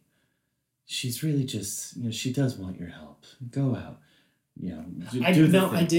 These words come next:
Speaker 2: did, I did like this scene because at this point, um, Hera's like, "All right, Ahsoka, I'll meet you at the shipyards." Ahsoka leaves the room.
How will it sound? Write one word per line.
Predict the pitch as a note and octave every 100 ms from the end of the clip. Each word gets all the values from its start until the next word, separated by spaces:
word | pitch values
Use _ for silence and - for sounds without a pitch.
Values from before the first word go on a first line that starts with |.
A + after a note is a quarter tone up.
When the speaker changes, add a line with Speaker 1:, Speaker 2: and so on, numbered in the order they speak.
| F3
Speaker 2:
did, | -
I | D3
did | D3+ D#3+ F3+
like | C#3+ D3 D3
this | B2+ -
scene | C3 A#2
because | A#2 C3
at | C3
this | D#3 F3+
point, | - D#3+ D#3 B2+
um, | A2+ G#2+ G#2
Hera's | - C#3 C3 -
like, | G#2+ G2 -
"All | E3
right, | D#3+
Ahsoka, | C#3+ D3 C#3 - G#2+
I'll |
meet | A#2+ E3+ -
you | F3
at |
the | D#3
shipyards." | - D3 D3+ C#3 C3+ -
Ahsoka | A2+ - F3 E3
leaves | C#3 C#3+ C#3
the | C3
room. | B2+ B2+ B2 B2